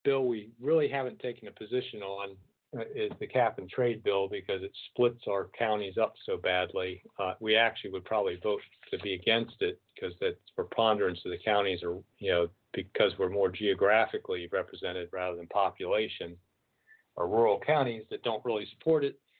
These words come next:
But we did last year adopt, um, a set of, um, values and, and, and desires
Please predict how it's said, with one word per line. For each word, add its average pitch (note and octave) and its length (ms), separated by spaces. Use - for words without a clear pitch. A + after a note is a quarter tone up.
But C#3 140
we B2+ 120
did D3+ 280
last B2+ 520
year G#2 220
adopt, G#2 520
um, F#2 340
a G#2 160
set B2 300
of, F#2+ 280
um, F#2 360
values A2 560
and, F#2+ 300
and, F#2 280
and F2+ 280
desires G#2+ 600